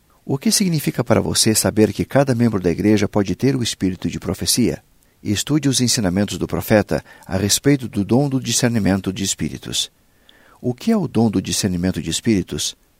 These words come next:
Como podemos evitar que sejamos enganados pelas influências malignas? Como o nosso profeta atual e outros líderes da igreja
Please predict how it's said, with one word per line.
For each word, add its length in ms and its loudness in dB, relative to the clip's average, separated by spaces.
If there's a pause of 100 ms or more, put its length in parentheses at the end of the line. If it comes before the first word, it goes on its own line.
(240)
Como 240 0
podemos 460 4
evitar 460 4
que 100 -4
sejamos 500 0
enganados 600 0
pelas 260 0
influências 560 -2
malignas? 640 -2 (840)
Como 220 0
o 20 2
nosso 260 0
profeta 440 2
atual 440 4
e 140 -6
outros 320 0
líderes 320 -2
da 80 -4
igreja 420 0